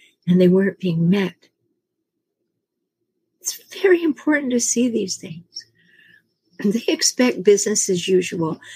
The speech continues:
no matter how you're feeling. And if you can't provide business as usual because you have a temperature of a hundred and two, they're gonna tell you you're weak and you should put on your big person panties and deal with it. Because they need service.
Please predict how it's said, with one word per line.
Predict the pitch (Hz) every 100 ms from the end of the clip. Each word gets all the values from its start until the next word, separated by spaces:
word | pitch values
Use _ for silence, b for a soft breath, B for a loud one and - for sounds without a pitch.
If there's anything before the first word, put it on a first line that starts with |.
| B -
no | 226
matter | 226 233 233
how | - 220
you're | 214 196 -
feeling. | - - 165 165 - B B B -
And | 233
if | 240 -
you | 247
can't | 240 - 269 277
provide | - 202 214 233 226 - B B
business | 233 233 262 214
as | 190 226
usual | 220 233 226 202
because | 190 - 190 185
you |
have | 180
a | 196
temperature | - 240 262 240 226 226 B B B
of | 190 180
a |
hundred | 175 233 233 208
and | 170
two, | 170 208 202 B B _
they're | 247
gonna | 262 247 202
tell | - 196
you | 196 160
you're | 170
weak | 175 214 277 - _ b b 214
and | 208
you | 202
should | - 180
put | - 233
on | 226 208
your | 175
big | 170 226 -
person | - 233 - 185
panties | - 214 196 220 196
and | 180 170
deal | 151 -
with | - _ b
it. | _ _ _ _ _ _ _ _ _ _ _
Because | 202 - 196 175
they | 202 233
need | 208 190 185
service. | - - 143 - 175 - -